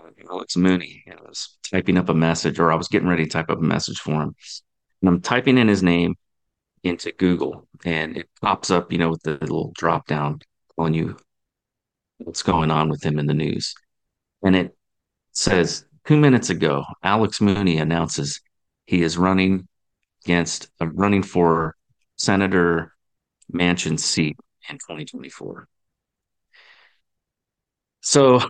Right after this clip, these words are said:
I was like, "Oh, wow. I guess God called me on it." <laughs> So, so let me make, be clear, you know, I believe that God has called me to run.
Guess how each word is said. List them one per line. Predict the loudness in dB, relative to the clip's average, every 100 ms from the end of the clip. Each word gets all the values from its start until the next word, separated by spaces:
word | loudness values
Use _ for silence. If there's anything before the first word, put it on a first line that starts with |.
| -4
I | 0 2
was | 4
like, | 2 2 2
"Oh, | 4
wow. | 4 2 0 -4 _ _ _ _ -12
I | -6
guess | -4 -2
God | 0 0 -2
called | -2 -2 0
me | -2
on | -2 -2
it." | -4 _ _
<laughs> | -6
So, | -2 -2 0 -2 -2 -6 -10 -10 _ _ _ _ _ _ _ _ -2
so | 4 6 6
let | 6 4
me | 6
make, | 4 2 0 -2
be | -2
clear, | 2 4 4
you | 4
know, | 4 2
I | 0
believe | 0 0 2 2
that | 0
God | 2 0 0
has | -4
called | -8 -4 0 0
me |
to | 0
run. | -2 -2 -4